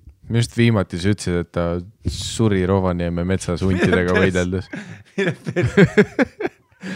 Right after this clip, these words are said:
Speaker 1: Viimati sa ütlesid, et ta
Speaker 2: <laughs>
Speaker 1: ütles lihtsalt üks päev seal, noh, mis iganes mökis ta elas, et ma lähen nüüd ja siis jalutas metsa.
Speaker 2: <laughs> Äh, ei, äh, ei,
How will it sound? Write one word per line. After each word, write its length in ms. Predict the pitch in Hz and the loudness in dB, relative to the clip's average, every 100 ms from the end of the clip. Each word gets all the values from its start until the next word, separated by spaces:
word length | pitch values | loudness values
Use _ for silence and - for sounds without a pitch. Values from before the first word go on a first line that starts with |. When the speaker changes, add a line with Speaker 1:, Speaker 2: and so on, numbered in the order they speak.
| 160 131 | -12 -4
Speaker 1:
Viimati 420 | 143 143 123 101 | 4 6 6 4
sa 100 | 117 | 2
ütlesid, 300 | 117 - 95 | 0 0 0
et 120 | 92 147 | 0 2
ta 460 | 98 196 180 180 | 2 2 2 2
Speaker 2:
<laughs> 300 | 139 156 117 | 0 -2 2
Speaker 1:
ütles 340 | 123 - 98 90 - | 2 2 -2 -2 -8
lihtsalt 520 | 110 113 104 101 113 | -4 -2 0 0 0
üks 160 | 107 - | 0 0
päev 300 | 101 95 95 98 87 - | 2 2 0 -4 -10 -12
seal, 360 | 92 101 92 92 | -4 -2 -2 -2
noh, 180 | 90 85 - _ 135 - _ | -4 -6 -10 _ -14 -14 _
mis 200 | - 95 | -8 -2
iganes 300 | 104 98 92 | 0 0 0
mökis 460 | 101 107 - 92 - | 0 0 0 -4 -2
ta 100 | 98 | 0
elas, 240 | 92 85 | 0 0
et 160 | 87 85 _ - | -4 -8 _ -12
ma 200 | 85 87 | -6 -2
lähen 300 | 92 87 85 | 0 0 -2
nüüd 200 | 85 80 | -2 -4
ja 120 | 82 | -4
siis 100 | 80 | -2
jalutas 380 | 90 87 - 87 | -2 -2 -4 -4
metsa. 380 | 92 - - 87 _ _ _ _ _ _ _ _ - - _ - | -4 -4 -8 -10 _ _ _ _ _ _ _ _ -20 -20 _ -4
Speaker 2:
<laughs> 80 | - - - 277 - - - - _ - | -4 -4 -2 0 0 -6 -20 -20 _ -6
Äh, 480 | 123 117 113 113 78 | -2 0 -2 -2 -2
ei, 160 | 139 | 0
äh, 680 | 127 117 110 104 107 104 107 | 2 2 2 0 -4 -4 -4
ei, 160 | 113 | -4